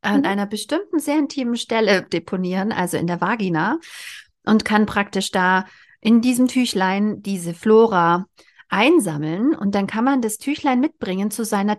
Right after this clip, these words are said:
Speaker 1: Bauchgeburt, die ja meist, also wenn es so eine terminierte Bauchgeburt ist, kannst du das sehr gut vorher. Und dann hast du das dabei. Und, ähm, auch das würde zur Freiheit gehören, zu gebären, wie man möchte, dass man sagt, "Ich lege darauf Wert,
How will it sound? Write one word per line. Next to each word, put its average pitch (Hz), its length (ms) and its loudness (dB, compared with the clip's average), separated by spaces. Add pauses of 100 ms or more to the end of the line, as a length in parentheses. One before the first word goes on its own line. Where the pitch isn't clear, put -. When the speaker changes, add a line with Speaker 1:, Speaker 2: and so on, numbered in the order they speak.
(120)
Speaker 1:
Bauchgeburt, 214 560 2
die 196 60 -2
ja 196 120 0
meist, 190 540 -2
also 190 220 -6
wenn 202 140 2
es 196 220 0
so 233 140 4
eine 269 220 4 (400)
terminierte 220 560 0
Bauchgeburt 180 580 -4
ist, - 140 -12
kannst 202 220 -2
du 190 40 -6
das 180 160 -12
sehr 180 140 -6
gut 160 160 -8
vorher. 294 380 4 (500)
Und 202 160 0
dann 208 140 6
hast 226 160 2
du 226 40 0
das 208 160 -2
dabei. 185 520 0 (400)
Und, 202 400 0
ähm, 180 300 0
auch 175 180 -4 (180)
das 240 320 2
würde 240 400 4 (140)
zur 220 200 0
Freiheit 208 760 0
gehören, 185 680 -2
zu - 180 -6
gebären, 208 540 2
wie 202 100 2
man 175 260 0
möchte, 175 460 0
dass 220 220 -4
man 185 120 -2
sagt, 175 280 -6
"Ich - 200 -18
lege 208 260 4
darauf 170 400 -2
Wert, 170 400 2